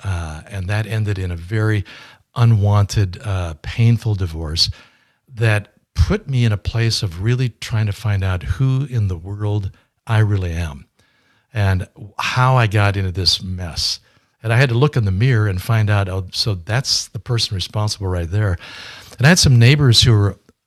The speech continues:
offering me an opportunity to talk with their pastor. And, uh, in the, in the process of, um, meeting that pastor, I got to hear the gospel for the very first time. Now, again, I drew, I grew up in a devout environment, religious environment, but I really didn't understand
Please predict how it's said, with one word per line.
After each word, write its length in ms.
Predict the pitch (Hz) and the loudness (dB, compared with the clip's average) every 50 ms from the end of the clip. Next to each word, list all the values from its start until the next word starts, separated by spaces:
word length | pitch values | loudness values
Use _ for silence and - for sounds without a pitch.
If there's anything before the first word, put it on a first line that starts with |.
| _ _ - - - | _ _ -20 -20 -20
offering 460 | - - - 131 151 165 - 175 151 | -12 -2 2 2 2 2 2 2 4
me 80 | 135 123 | 4 4
an 60 | 113 | 4
opportunity 500 | 113 113 107 - 104 - - 131 117 98 | 4 2 0 0 -2 0 0 0 0 -2
to 140 | - - - | -4 -8 -12
talk 280 | - - 107 101 - | -8 -8 -6 -6 -6
with 120 | - 98 - | -8 -8 -8
their 120 | 92 90 | -8 -10
pastor. 640 | 85 - - - 104 101 104 - - - 82 71 - _ _ _ _ _ _ _ _ _ _ _ _ - | -10 -10 -8 -6 -4 -4 -4 -4 -6 -6 -10 -12 -12 _ _ _ _ _ _ _ _ _ _ _ _ 2
And, 340 | - 120 113 107 104 98 - - | 6 6 8 8 6 4 2 0
uh, 300 | - 113 101 98 92 90 82 | 2 4 4 4 2 2 0
in 100 | 120 117 | 2 0
the, 160 | 120 - - | 2 2 4
in 60 | 135 | 2
the 60 | 120 104 | 2 2
process 640 | - - - 135 165 208 - - - 120 110 - - | 2 0 0 2 2 4 4 4 6 6 4 4 2
of, 420 | - - 107 107 98 92 87 - - | 2 2 2 2 2 2 -2 -4 -6
um, 360 | - 101 95 87 85 82 71 - - _ _ _ - | -4 -2 -2 -2 -4 -6 -10 -12 -16 _ _ _ -8
meeting 340 | 120 127 135 139 143 135 120 | -4 0 2 2 4 4 4
that 200 | 113 104 92 - | 4 2 0 -2
pastor, 640 | - 98 101 98 101 98 - - - 95 82 82 - - | -2 -2 -2 0 0 -2 -4 -4 -6 -8 -8 -8 -12 -12
I 260 | 95 95 95 90 85 _ | -12 -10 -10 -12 -14 _
got 200 | - 123 117 113 | -8 -6 -6 -4
to 60 | - 110 | -6 -8
hear 260 | - - - 123 113 | -8 -4 -2 -2 0
the 100 | 104 101 | -2 -2
gospel 500 | 87 101 95 92 101 107 - - - 87 | -4 -2 -2 -2 -2 -2 -4 -6 -8 -8
for 140 | - - 101 | -8 -10 -12
the 80 | 90 | -12
very 180 | 82 90 90 85 | -8 -6 -6 -6
first 320 | - - 87 76 73 - | -6 -6 -6 -6 -4 -2
time. 280 | - - 87 73 - - - - - - - - - | -2 -2 -2 -2 -6 -16 -20 -20 -20 -20 -16 -6 -2
Now, 60 | 113 | -2
again, 180 | 110 107 117 107 | 2 2 4 4
I 140 | 113 127 139 | 4 2 0
drew, 300 | 123 104 117 120 123 - - | 0 -2 -2 -2 -4 -4 -6
I 100 | 107 107 | -8 -6
grew 180 | 101 101 127 | -2 0 0
up 100 | 147 - | 0 2
in 60 | - 107 | 2 0
a 100 | 101 98 | 0 0
devout 560 | 92 - 107 107 92 101 104 107 110 110 - - - - _ _ _ _ _ _ _ | -2 -2 -4 -2 0 2 2 2 2 0 -2 -8 -20 -20 _ _ _ _ _ _ _
environment, 600 | - 120 110 98 101 98 101 98 104 101 104 - | 0 2 4 4 4 4 4 4 2 0 0 -2
religious 480 | - 92 95 95 98 101 98 104 98 - | -4 -6 -4 -2 -2 0 0 -2 -4 -4
environment, 480 | 104 90 92 90 87 85 87 92 92 | -4 -4 -4 -4 -4 -4 -4 -4 -4
but 120 | 98 104 98 | -4 -2 -2
I 40 | 98 | 0
really 220 | 104 127 147 151 | 2 2 0 0
didn't 220 | 131 131 123 110 | 2 0 0 0
understand 960 | - 110 117 110 101 87 - - - - - 107 110 113 110 101 90 78 73 - | 0 -2 -2 -2 -2 -2 -2 -4 -4 -4 -2 0 2 2 2 0 -2 -6 -10 -14